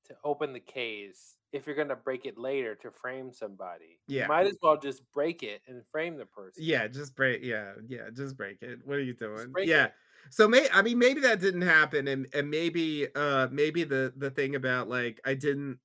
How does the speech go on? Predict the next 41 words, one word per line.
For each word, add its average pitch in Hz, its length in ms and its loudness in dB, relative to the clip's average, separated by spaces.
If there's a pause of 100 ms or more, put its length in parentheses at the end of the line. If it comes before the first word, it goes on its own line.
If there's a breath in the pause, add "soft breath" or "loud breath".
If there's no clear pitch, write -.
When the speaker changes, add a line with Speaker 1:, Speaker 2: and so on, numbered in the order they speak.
(140)
Speaker 2:
actually 135 440 0
see 139 320 -6
the 131 140 -2
astrolabe," 127 640 -2
or 120 100 -4
whatever, 120 480 -2
is 123 260 -6
just 123 240 -6
a 123 40 -4
red 123 140 0
hair, 131 180 -2
I 143 60 0
mean, 151 240 -2 (260 soft breath)
that 180 300 4
person, 190 540 0
Speaker 1:
Mm-hmm. 160 180 -4
Speaker 2:
I'm 147 140 2
suspecting, 160 580 -2
might 139 180 0
be 139 120 -8
guilty 143 520 -4
anyway, 127 580 -2
so, 127 640 -2
you 139 160 -6
know, 113 460 -4 (180)
like, 120 280 -4 (580)
I, 135 140 -2 (400)
I 151 120 0
don't 113 120 -2
know, 110 80 -8
you 117 120 -10
can't 160 160 -2
necessarily 147 340 -2
believe, 123 460 -4 (280)
uh, 127 220 -2
anything 135 300 -6
he 131 60 -6
said, 131 160 -6
I 143 60 0
mean, 180 140 -2
he, 185 100 -6